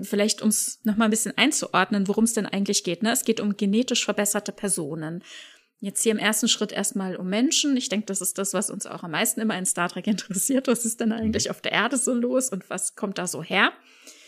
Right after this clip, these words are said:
Speaker 1: Wir reden nicht darüber, nicht über plastische Chirurgie, was ja bei dir vielleicht jetzt gerade eben auch noch mitschwang, von wegen, da könnte man doch noch hier und da was schnippeln oder so.
Speaker 2: Ah, verdammt.
Speaker 1: Ähm, <laughs>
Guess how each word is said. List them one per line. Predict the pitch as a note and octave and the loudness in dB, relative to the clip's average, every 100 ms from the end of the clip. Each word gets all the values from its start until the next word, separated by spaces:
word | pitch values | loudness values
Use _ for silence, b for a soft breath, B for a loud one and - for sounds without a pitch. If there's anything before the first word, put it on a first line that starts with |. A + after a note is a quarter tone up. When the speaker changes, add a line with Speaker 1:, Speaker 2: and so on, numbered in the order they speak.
| B B | B B
Speaker 1:
Wir | - G3+ G#3 | -2 2 4
reden | A3 G#3 G#3 | 4 4 4
nicht | C4+ - | 4 2
darüber, | A#3+ A#3 A3+ A3+ G#3+ G#3 G3+ G3+ | 2 4 4 4 2 2 2 2
nicht | G#3+ - | 2 2
über | F3+ F3+ | -2 -4
plastische | - A#3 E4+ F4+ - | 0 2 2 2 2
Chirurgie, | C#4 C4+ C4 C4+ B3+ C#4+ B3 | 2 2 2 2 2 0 0
was | A#3+ - | 2 2
ja | A#3 | 0
bei | A#3 A#3 | 0 -2
dir | B3 B3 | 0 -2
vielleicht | A#3+ - A#3 A#3 | -2 0 0 2
jetzt | A#3 | -2
gerade | - A3+ A#3 | -2 0 0
eben | - A#3 - | 2 0 -2
auch | A3+ | -2
noch | A#3 A#3 | -2 0
mitschwang, | A3+ - - A#3+ C4 | 0 0 0 2 2
von | C4 A3+ | 2 0
wegen, | A#3+ A#3+ A#3+ | 0 0 2
da | A3+ | 2
könnte | A3 G#3+ | 0 2
man | C4+ | 0
doch | A3 | 2
noch | G#3+ | -2
hier | - B3+ | 0 2
und | A3+ | 2
da | A3 | 0
was | B3+ B3+ | 0 2
schnippeln | C4 C4+ C4+ | 0 2 0
oder | B3+ C4 | 2 0
so. | C4 D4+ - | 0 -2 -4
Speaker 2:
Ah, | - G#3 - G#2 | -2 2 2 2
verdammt. | G2 G2+ F2 A#3 A3+ | -2 -4 2 4 4
Speaker 1:
Ähm, | A3 G#3+ A3 - _ - | 2 0 -2 -6 _ 0
<laughs> | C#4 | 0